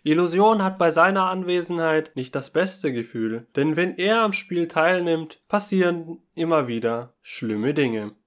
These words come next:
Seien es Fallen, die gerade so aus der Reichweite der Abenteurer aufgestellt wurden, oder Auftraggeber, denen er böse Dinge einredete.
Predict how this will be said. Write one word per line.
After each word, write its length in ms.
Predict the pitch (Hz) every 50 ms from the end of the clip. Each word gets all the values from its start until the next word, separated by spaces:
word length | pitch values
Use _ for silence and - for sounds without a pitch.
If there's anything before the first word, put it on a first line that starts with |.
| _
Seien 360 | - - 180 202 226 220 202 202
es 160 | 190 - -
Fallen, 420 | - 135 139 139 139 139 135 135
die 140 | 131 151 156
gerade 640 | 156 175 170 147 170 185 202 214 208 196 180 165
so 180 | 156 156 160 160
aus 180 | 156 156 151 -
der 180 | - 147 131
Reichweite 540 | 120 123 131 143 139 - - 131 117 - 147
der 160 | 143 151 151
Abenteurer 540 | 156 160 180 185 175 - 175 170 165 165 165
aufgestellt 580 | 165 165 165 - 165 - - 160 160 156 156 -
wurden, 360 | 143 147 151 147 151 147 - _
oder 280 | 143 143 143 139 127 117
Auftraggeber, 1080 | 123 147 180 185 - - 175 170 165 165 - 151 147 143 139 139 139 139 135 - - -
denen 240 | 214 233 233 226 214
er 260 | 214 208 196 202 - _
böse 400 | - 120 113 113 117 120 147 165
Dinge 460 | 160 - _ 196 185 147 127 120 110
einredete. 720 | 101 101 104 107 107 104 110 110 110 113 113 - 117 110 107